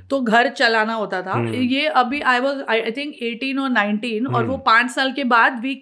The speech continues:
Speaker 1: came, साजिद and me were sent back,
Speaker 2: हम्म, हम्म।
Speaker 1: because वो स्टोर रूम भी जो था ना,
Speaker 2: हम्म।
Speaker 1: वो मेरे मामा आ रहे थे कहीं ईरान से वापस,
Speaker 2: ओके।
Speaker 1: तो अब वो उनको देना था,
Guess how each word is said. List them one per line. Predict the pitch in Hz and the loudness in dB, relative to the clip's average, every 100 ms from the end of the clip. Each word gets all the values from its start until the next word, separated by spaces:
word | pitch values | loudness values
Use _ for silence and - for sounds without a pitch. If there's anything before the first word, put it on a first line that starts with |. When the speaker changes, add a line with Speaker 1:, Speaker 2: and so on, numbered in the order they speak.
| - | -6
Speaker 1:
came, | 247 254 262 - | -4 -2 -6 -2
साजिद | 247 226 277 302 | 2 2 2 0
and | 294 | 0
me | 277 | 0
were | 277 285 240 | -2 0 2
sent | 233 247 | 2 2
back, | 208 175 | 0 -2
Speaker 2:
हम्म, | 117 95 - _ 110 | -2 -8 -12 _ -14
हम्म। | 101 90 208 | -12 -4 0
Speaker 1:
because | 247 269 294 269 | 2 4 2 0
वो | 254 277 | -4 -4
स्टोर | - 269 254 | -2 2 2
रूम | 311 330 | 2 0
भी | 311 | 0
जो | 277 277 | 0 -2
था | 240 226 | 2 2
ना, | 196 226 320 | 2 -4 -6
Speaker 2:
हम्म। | 117 117 107 | -8 -8 -4
Speaker 1:
वो | 247 | 2
मेरे | 254 254 285 | 4 4 4
मामा | 233 196 220 269 | 4 4 4 4
आ | 254 | 4
रहे | 226 220 | 4 4
थे | 214 214 196 | 2 -2 -6
कहीं | 196 214 196 202 | -6 -6 -4 -6
ईरान | 226 208 196 202 | -2 2 2 2
से | 208 214 | -2 0
वापस, | 190 170 165 156 - | 0 -2 -6 -10 -4
Speaker 2:
ओके। | 113 - 113 | -2 0 -2
Speaker 1:
तो | 147 269 | 2 2
अब | - 247 220 | 4 2 0
वो | 262 | -2
उनको | 294 254 226 220 254 | 0 0 -2 0 2
देना | 208 185 175 | 4 2 -4
था, | - 165 | -10 -14